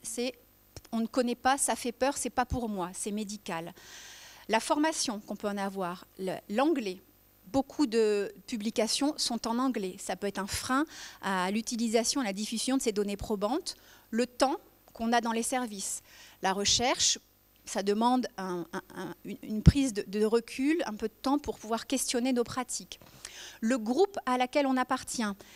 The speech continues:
le service dans lequel on évolue, est-ce un service avec une, une, des, une équipe jeune, avec une formation universitaire ? Y a-t-il des experts ? Y a-t-il des I P A qui vont, qui vont arriver dans notre service ? Y a-t-il des,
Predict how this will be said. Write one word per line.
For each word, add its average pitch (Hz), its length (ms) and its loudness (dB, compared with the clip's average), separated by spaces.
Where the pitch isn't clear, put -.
le 220 140 2
service 294 440 4
dans 247 140 -2
lequel 240 240 0
on 233 100 0
évolue, 233 540 0
est-ce 214 240 -2
un 214 60 -2
service 226 460 -2
avec 214 340 -4
une, 202 540 -2
une, 196 180 -4
des, 185 280 -4
une 196 200 -2
équipe - 340 -6
jeune, 233 340 2
avec 196 280 -6
une 202 80 -6
formation 220 440 -2
universitaire ? 220 760 0
Y 208 60 0
a-t-il 220 260 -2
des 208 220 2
experts ? 240 520 0
Y 175 60 -6
a-t-il 190 240 -6
des 202 220 -2
I 233 60 -4
P 247 200 0
A 262 140 4
qui - 160 -12
vont, 214 260 -8
qui - 160 -12
vont 220 180 -2
arriver 226 340 0
dans 233 100 -6
notre 226 260 -6
service ? 233 540 -4
Y 196 60 -8
a-t-il 214 220 -8
des, 214 280 0